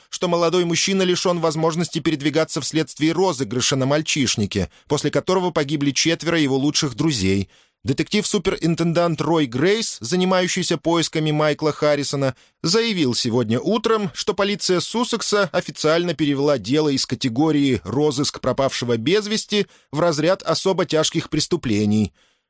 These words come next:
Уоррен сделал радио погромче и узнал голос Грейса. "Мы полагаем, что Майкл Харрисон стал жертвой трагически закончившегося розыгрыша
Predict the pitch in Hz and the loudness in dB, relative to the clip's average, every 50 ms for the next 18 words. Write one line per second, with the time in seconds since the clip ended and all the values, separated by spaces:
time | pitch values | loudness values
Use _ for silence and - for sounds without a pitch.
0 | _ _ _ _ - 80 92 120 139 135 135 131 104 80 92 120 117 110 98 90 | _ _ _ _ -6 -2 0 0 2 2 0 0 -2 -2 0 0 0 2 0 0
1 | 92 101 95 85 78 85 78 - - 82 73 78 101 147 160 156 151 - - 131 | 0 0 0 0 -2 -4 -4 -4 -4 -6 -4 -2 0 0 2 0 0 0 0 0
2 | 127 101 - - 107 113 104 87 92 110 117 117 104 78 90 92 92 98 90 82 | 0 -2 -2 -2 -2 0 0 0 0 0 0 0 0 0 0 0 0 0 0 -2
3 | 76 80 80 78 76 73 73 - - 76 71 - - _ _ _ _ _ _ _ | -2 -4 -2 -2 -2 0 0 0 -2 -2 -4 -6 -10 _ _ _ _ _ _ _
4 | _ _ _ - 90 98 85 98 110 120 113 107 127 135 139 139 135 123 - - | _ _ _ -2 -2 0 0 0 0 0 2 2 2 2 2 2 0 0 -2 -2
5 | - 120 120 131 135 139 127 - 123 120 - - - 143 147 139 131 - - 113 | -2 -2 0 2 2 0 0 0 -2 -4 -4 -2 0 0 0 0 0 -2 -2 -2
6 | 113 - - - 135 127 120 90 123 139 135 120 - 127 131 - - 120 110 120 | -2 -2 -2 0 0 0 0 0 0 0 0 0 -2 -2 -2 -2 -2 -2 -2 -2
7 | 131 - 127 117 - - 123 110 107 120 - - 127 127 - 123 104 - - 120 | -2 -2 -2 -2 -2 -2 0 0 0 0 0 0 0 0 0 -2 -2 -2 0 0
8 | 117 - - 123 120 123 143 139 120 92 95 82 85 85 - - 78 71 - | 0 2 0 0 2 2 2 2 0 0 -2 -4 -4 -2 -2 -2 -2 -4 -8